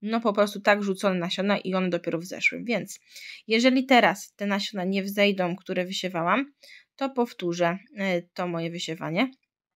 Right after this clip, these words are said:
Wysiałam kilka różnych odmian, dwie albo trzy pietruszki, więc no, może to być, y, zmniejszyłam ryzyko winy nasion, o, powiem tak. No ale zobaczymy,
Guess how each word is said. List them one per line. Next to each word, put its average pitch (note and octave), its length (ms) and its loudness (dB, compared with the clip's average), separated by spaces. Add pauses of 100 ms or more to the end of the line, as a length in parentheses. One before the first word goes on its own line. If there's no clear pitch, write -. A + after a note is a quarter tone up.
(220)
Wysiałam B3 480 4
kilka D4 320 4
różnych C4 360 6
odmian, D4+ 420 2 (420)
dwie A3+ 240 2
albo G3+ 280 2
trzy D#4+ 240 0
pietruszki, A3 640 0
więc G#3+ 440 2 (280)
no, A#3+ 420 -4 (1700)
może B3+ 400 8
to A#3 320 8
być, G#3 600 0
y, G3+ 220 -2 (360)
zmniejszyłam C4 760 8
ryzyko B3 500 6
winy A#3+ 300 8
nasion, G3+ 440 2 (120)
o, - 100 -20 (160)
powiem F#3+ 280 -6
tak. - 280 -18 (220)
No D#4+ 240 0
ale A#3 320 6
zobaczymy, G#3 640 -2